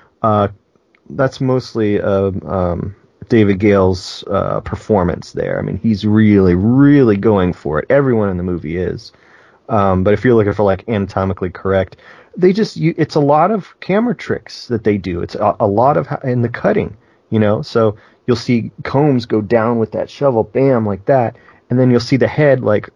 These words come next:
kind of flip off into the, into the, away from the focal point. And you don't, like, totally, you, there's not this moment of impact,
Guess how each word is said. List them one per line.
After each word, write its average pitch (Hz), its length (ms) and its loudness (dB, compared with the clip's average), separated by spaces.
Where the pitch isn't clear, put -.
kind 123 160 -2
of 104 120 -2
flip - 420 -2
off 113 420 2
into 117 320 -4
the, 101 320 0
into 117 260 -6
the, 104 260 0
away 113 380 4
from 110 220 -2
the 98 80 -2
focal 135 380 -2
point. 95 360 -6
And 123 280 -2
you 120 160 0
don't, 151 460 2
like, 131 280 -2
totally, 139 480 2
you, 123 160 -2
there's 127 240 0
not 147 160 0
this 135 160 -2
moment 123 400 2
of 101 80 0
impact, - 640 -2